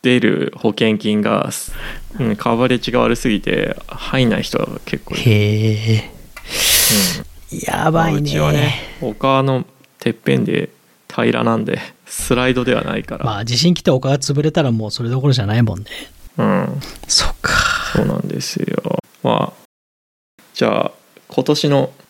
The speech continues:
Speaker 1: 今年の展望。<laughs> 二千二十三。
Speaker 2: 今年の展望。今年の展望は、余裕があれば、コロナも終わったし、なんか、趣味に、なんか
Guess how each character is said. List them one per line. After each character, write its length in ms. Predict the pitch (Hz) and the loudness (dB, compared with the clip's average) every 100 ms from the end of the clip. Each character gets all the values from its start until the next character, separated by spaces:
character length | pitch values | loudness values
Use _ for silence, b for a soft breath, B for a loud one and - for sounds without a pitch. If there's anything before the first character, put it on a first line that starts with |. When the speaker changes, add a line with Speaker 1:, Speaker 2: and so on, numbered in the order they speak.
| - | -10
Speaker 1:
今 100 | - | -2
年 180 | 131 131 | 0 2
の 100 | 120 | 0
展 240 | 120 110 | 2 2
望。 280 | 104 101 - B B B | 4 4 2 B B B
<laughs> 340 | B B - - | B B -20 -4
二 100 | 104 | 0
千 240 | - 101 | 2 2
二 140 | 95 87 | 0 -2
十 120 | 90 | -4
三。 180 | B B B B B | B B B B B
Speaker 2:
今 100 | - | -8
年 260 | - 156 170 | -2 0 2
の 100 | 160 | 0
展 360 | 156 151 147 | 2 2 4
望。 500 | 147 147 143 135 127 - B B B B B | 2 2 2 2 0 -4 B B B B B
今 100 | - | -4
年 200 | 170 170 | -2 2
の 120 | 196 190 | 2 4
展 300 | 190 196 185 | 4 4 2
望 220 | 180 180 | 0 0
は、 340 | 170 170 160 - - - - | 2 2 0 -6 -20 -20 -12
余 340 | 160 190 175 190 | -4 -2 2 4
裕 220 | 254 277 | 4 4
が 220 | 262 - | 2 2
あ 80 | 240 | 2
れ 140 | 311 247 | 2 2
ば、 400 | 285 311 208 - _ _ - B B B | 4 4 2 -2 _ _ -12 B B B
コ 160 | - 214 | 2 4
ロ 80 | 214 | 6
ナ 160 | 190 | 4
も 200 | 175 175 | 2 2
終 140 | 190 196 | 2 0
わ 40 | |
っ 40 | _ | _
た 100 | 214 | 0
し、 400 | - 247 190 - | 2 4 4 2
な 140 | - 175 | 0 0
ん 40 | |
か、 320 | - - 127 - - B | 2 2 0 -6 -18 B
趣 360 | B - - 208 | B -2 2 4
味 180 | 196 151 | 6 6
に、 360 | 143 143 151 - _ _ _ - | 4 4 2 -8 _ _ _ 0
な 200 | 165 165 | 6 6
ん 40 | 156 | 6
か 280 | 131 113 | 2 -2